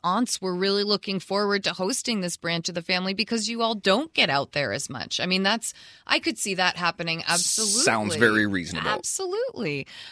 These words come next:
Speaker 1: In fact, I believe with our California cousins, we did something very similar at a wedding.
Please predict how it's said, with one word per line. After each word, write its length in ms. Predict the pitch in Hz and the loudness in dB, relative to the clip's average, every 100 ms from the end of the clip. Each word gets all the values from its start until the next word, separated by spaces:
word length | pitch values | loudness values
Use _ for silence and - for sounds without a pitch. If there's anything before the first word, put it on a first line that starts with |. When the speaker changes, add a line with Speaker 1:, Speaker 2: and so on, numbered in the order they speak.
| - | 0
Speaker 1:
In 140 | 208 | 0
fact, 260 | 220 247 - | 4 0 2
I 80 | 247 | 0
believe 420 | 214 226 262 285 | 2 2 4 4
with 160 | 226 220 190 | 2 2 4
our 180 | 233 247 | 4 2
California 680 | 240 226 214 - 220 220 | 2 0 0 -4 -4 -2
cousins, 420 | 208 240 214 226 214 | -2 -4 -6 -6 -4
we 100 | 254 | -4
did 200 | 269 226 | -4 -2
something 340 | 277 311 330 | 0 0 0
very 240 | 330 359 | 4 4
similar 460 | 370 415 392 302 254 | 4 2 2 2 4
at 180 | 226 202 | 4 4
a 60 | 233 | 2
wedding. 440 | 220 190 180 170 | 4 4 2 0